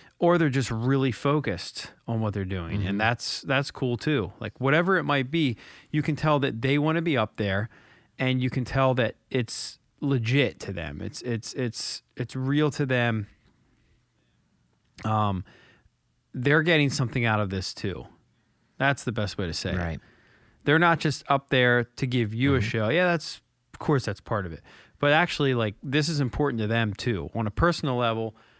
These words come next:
Speaker 1: it's very fulfilling. It's important to them. It's significant, and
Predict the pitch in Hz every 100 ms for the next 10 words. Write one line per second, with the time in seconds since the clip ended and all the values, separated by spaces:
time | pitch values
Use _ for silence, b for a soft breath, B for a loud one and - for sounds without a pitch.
0 | b b _ _ _ 127 120 113 151 151
1 | - 123 - 113 98 95 92 101 b b
2 | b _ _ 127 117 - - - _ _
3 | _ _ _ _ _ _ - 123 120 151
4 | 156 139 123 117 110 - 113 127 139 139
5 | 127 120 117 - _ _ - 110 104 101
6 | 98 110